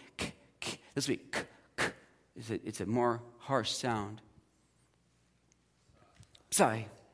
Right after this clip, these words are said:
psi. And that one is, again, it sounds like we're with lips, with ps,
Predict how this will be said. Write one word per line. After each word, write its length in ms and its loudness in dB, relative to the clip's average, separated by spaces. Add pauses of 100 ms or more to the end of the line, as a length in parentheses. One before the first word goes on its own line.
(280)
psi. 400 2 (800)
And 160 4
that 220 6
one 180 10
is, 100 8
again, 380 8
it 100 4
sounds 240 6
like 220 6
we're 180 4
with 240 2
lips, 420 4
with 160 0
ps, 560 6